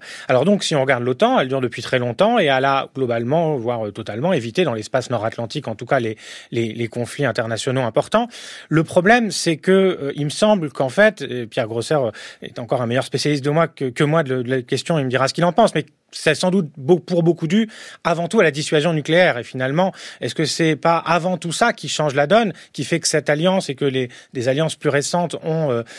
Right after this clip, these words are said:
de-, nous donnent l'impression d'être plus efficaces qu'auparavant, mais parce que peut-être effectivement on n'est plus dans le même monde, on est dans un monde avec l'arme nucléaire qui crée une telle dissuasion que que l'alliance est forcément efficace dès lors que des deux côtés,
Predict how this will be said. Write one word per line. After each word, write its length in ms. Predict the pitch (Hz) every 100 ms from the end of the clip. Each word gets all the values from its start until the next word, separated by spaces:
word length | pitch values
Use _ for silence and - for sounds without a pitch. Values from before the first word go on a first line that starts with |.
| - - - - - -
de-, 180 | 139 170
nous 160 | 151
donnent 200 | 151 202
l'impression 420 | 165 135 151 - 196
d'être 180 | 131
plus 200 | - 139
efficaces 420 | 135 147 160 190 -
qu'auparavant, 560 | 139 127 127 156 220 - - -
mais 60 | 131
parce 200 | 135 -
que 80 |
peut-être 340 | 185 151 202 175
effectivement 640 | 143 131 - 143 208 185
on 220 | 135 143
n'est 100 | 139
plus 260 | 135 185 214
dans 160 | 160 143
le 60 |
même 160 | 143 147
monde, 200 | 196 147
on 100 | 127
est 40 |
dans 200 | 135 127
un 60 | 123
monde 240 | 156 170 127 - - -
avec 240 | 147 180
l'arme 180 | 156 131
nucléaire 460 | 131 123 156 214 -
qui 260 | - 156 - _
crée 200 | - 202
une 160 | 180 160
telle 220 | 175 156
dissuasion 640 | 135 147 - 143 135 220 208
que 320 | 147 156 143 - - - _ _ _ -
que 100 | 147
l'alliance 360 | 139 165 190
est 40 | 202
forcément 440 | 165 - 151 175
efficace 360 | 147 151 196 156
dès 100 | 143
lors 140 | 165
que 80 | 151
des 140 | 127
deux 120 | 127
côtés, 380 | 170 151 190 214